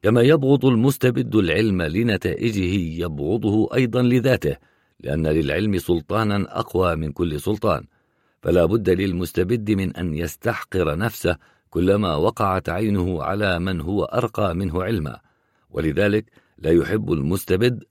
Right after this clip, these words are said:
أن يرى وجه عالم عاقل يفوق عليه فكرًا، فإذا اضطر لمثل الطبيب والمهندس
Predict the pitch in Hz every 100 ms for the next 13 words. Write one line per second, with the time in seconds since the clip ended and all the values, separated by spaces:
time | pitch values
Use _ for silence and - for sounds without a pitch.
0 | - 131 131 135 123 104 117 104 95 95
1 | 117 113 98 123 131 - _ - 87 107
2 | 95 92 85 - 80 90 - 113 - 80
3 | 76 92 73 73 101 - 69 58 _ _
4 | _ - 113 139 143 165 139 107 90 80
5 | 127 101 101 - 92 95 120 85 78 92
6 | 82 78 117 127 123 -